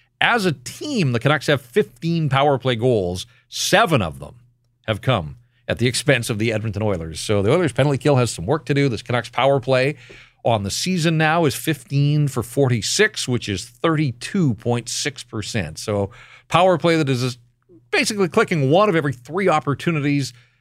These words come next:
Again, it's gonna be impossible to stay at that, but we always talk about early season. I mean, at some point, early season gives way to the first quarter. They're twelve games into the season now. Before you know it, they'll be at the twenty game mark. And this power play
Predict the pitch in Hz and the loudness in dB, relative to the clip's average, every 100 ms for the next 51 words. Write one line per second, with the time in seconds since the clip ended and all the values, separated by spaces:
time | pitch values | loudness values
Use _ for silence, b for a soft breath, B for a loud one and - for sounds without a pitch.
0 | _ - 78 87 107 135 113 120 113 120 | _ -6 -6 -8 -4 0 0 0 0 -2
1 | 107 104 - - - 139 143 139 - - | -4 -4 -4 -6 -2 0 2 0 0 2
2 | 147 117 151 - 196 247 208 185 160 135 | 2 2 -2 0 2 2 2 4 4 2
3 | 147 175 175 - 127 123 185 214 b b | 0 -2 0 -2 -2 -2 -2 -4 b b
4 | b - 220 233 - 269 285 226 214 190 | b -4 -2 -2 0 2 2 2 4 4
5 | 190 196 196 151 185 156 143 147 127 143 | 2 2 2 0 0 2 4 2 4 4
6 | 165 165 - 156 147 - 170 - 262 294 | 6 4 2 2 4 0 -2 -2 2 2
7 | 117 123 - - 180 190 151 147 175 147 | 2 0 -2 2 4 4 4 2 2 0
8 | 123 156 127 - - 226 143 139 107 98 | 0 -2 -4 -6 -6 -4 -2 -2 -2 -4
9 | 143 135 156 135 113 214 170 120 117 107 | -4 -4 -2 0 4 2 2 2 0 -2
10 | 98 B B - 202 123 113 131 123 98 | -8 B B -2 0 0 0 0 0 0
11 | 90 104 b b b b _ 117 110 113 | 0 -4 b b b b _ -8 -6 -6
12 | - 156 143 135 139 139 139 - | 0 2 2 2 2 2 0 -4